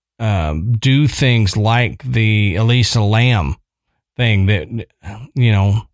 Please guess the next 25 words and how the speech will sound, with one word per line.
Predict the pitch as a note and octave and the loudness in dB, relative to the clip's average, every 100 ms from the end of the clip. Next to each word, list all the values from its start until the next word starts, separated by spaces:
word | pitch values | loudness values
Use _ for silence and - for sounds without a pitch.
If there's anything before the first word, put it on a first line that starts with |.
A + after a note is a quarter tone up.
| _ | _
if | B2+ B2+ | -2 0
it | D3 | 0
was, | A#2+ B2 A2 A2 | 0 2 2 2
if, | B2+ A#2 | 0 0
if | C3 | 0
she | G2+ C#3 | 0 2
was | B2 A2+ | 2 2
not | C3+ G2+ | 2 2
murdered, | A2+ C#3 C3 G#2 | 2 2 2 2
if | G#2 | 0
it | A2 | 0
was | G#2+ | 0
just | A2 A#2+ | 0 2
her, | B2+ - - _ _ _ _ | 0 -2 -8 _ _ _ _
something | - - D#3 C3+ C3+ B2 | -6 -2 0 2 2 2
that | E2+ | 2
messed | A#2+ A#2+ C3 D3+ - | 2 4 4 2 0
with | D3 B2 | 0 2
her | C3+ | 2
brain | A2 A#2 A2 A#2+ G#2+ D2 - - _ _ _ _ _ _ _ - | 2 2 2 2 0 -2 -6 -10 _ _ _ _ _ _ _ -4
and | A#2 A2+ G#2 G2+ G2+ G2 - _ _ | 0 2 2 2 0 -2 -8 _ _
facilitated, | C#3+ - - D#3 D#3+ C3+ C3 C3 A2+ G#2 F#2 - - _ _ _ _ _ _ _ _ _ _ _ _ | -4 -2 0 0 0 0 0 2 2 2 0 -4 -12 _ _ _ _ _ _ _ _ _ _ _ _
uh, | A2 G#2 F#2 F#2 | -2 0 2 2
her | A#2 B2 | 2 0
suicide | - D3 D3 A2+ - D2 G#1+ - | 0 0 0 0 -2 -4 -6 -12